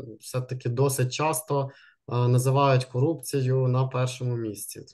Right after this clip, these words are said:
Тобто, в принципі, мені здається, це не лише серед досліджень рейтингу, е, мож-, е, можна побачити, а також в інших опитуваннях.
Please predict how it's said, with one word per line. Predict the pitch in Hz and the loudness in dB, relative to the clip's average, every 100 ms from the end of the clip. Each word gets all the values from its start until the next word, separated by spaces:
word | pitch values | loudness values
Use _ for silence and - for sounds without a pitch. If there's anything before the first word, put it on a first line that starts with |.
| - | -6
Тобто, | 127 - | -4 -2
в | - | 2
принципі, | 127 135 - 123 | 6 6 6 6
мені | 123 123 | 8 8
здається, | 127 131 123 | 8 6 4
це | - | 2
не | 120 | 2
лише | 117 120 180 | 2 2 0
серед | - 139 131 | 2 2 2
досліджень | 127 131 123 123 | 2 0 0 2
рейтингу, | 123 123 123 120 117 113 117 - - _ - | 2 2 2 -2 -4 -8 -12 -20 -20 _ -4
е, | 117 | 2
мож-, | 120 123 | 6 6
е, | 120 120 - 113 - | 4 0 0 -4 2
можна | 123 123 | 2 4
побачити, | 127 127 120 120 120 113 | 2 2 0 0 -2 -4
а | 117 | -4
також | 120 127 131 | -2 0 0
в | - | 0
інших | 135 131 127 | 0 2 2
опитуваннях. | 117 - 202 202 185 180 175 | 0 2 0 0 -2 -2 -4